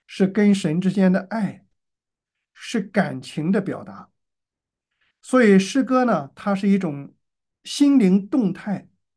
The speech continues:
内心世界的一种表达。所以这种表达重点是在一个感觉上，它不是非常的严谨，但是呢，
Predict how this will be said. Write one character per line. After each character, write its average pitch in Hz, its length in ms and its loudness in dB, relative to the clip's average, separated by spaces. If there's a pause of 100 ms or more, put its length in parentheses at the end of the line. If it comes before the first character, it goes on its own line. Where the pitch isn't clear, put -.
(520)
内 247 340 2
心 208 300 -2
世 196 240 -6
界 190 240 -4
的 139 200 -14 (840)
一 185 100 -6
种 139 340 -10 (640)
表 156 200 -6
达。 - 360 -20 (1120)
所 285 200 0
以 240 80 2
这 311 140 0
种 277 120 2
表 160 200 -2
达 156 160 -2
重 247 280 0
点 165 320 -6 (840)
是 - 140 -10
在 226 140 0
一 226 60 -2
个 233 120 -4
感 - 360 -6
觉 156 180 -10
上， - 300 -6 (1000)
它 233 180 2
不 262 200 0
是 247 160 -2
非 226 160 -2
常 196 120 4
的 190 120 2
严 151 280 -6
谨， 165 240 -8 (1600)
但 208 160 4
是 196 160 2
呢， 151 200 2